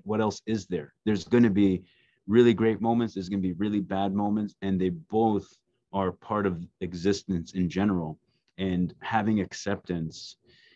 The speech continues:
is, uh, is healthy. I think, uh,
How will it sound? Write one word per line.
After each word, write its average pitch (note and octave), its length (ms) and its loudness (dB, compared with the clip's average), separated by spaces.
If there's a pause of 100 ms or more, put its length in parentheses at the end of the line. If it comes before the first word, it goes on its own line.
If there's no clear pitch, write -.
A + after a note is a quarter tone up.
(140)
is, F#2 340 2
uh, F2 340 2
is F2 140 -2
healthy. F2+ 560 -2 (680)
I F2+ 80 -4
think, F#2 320 0
uh, F2 380 0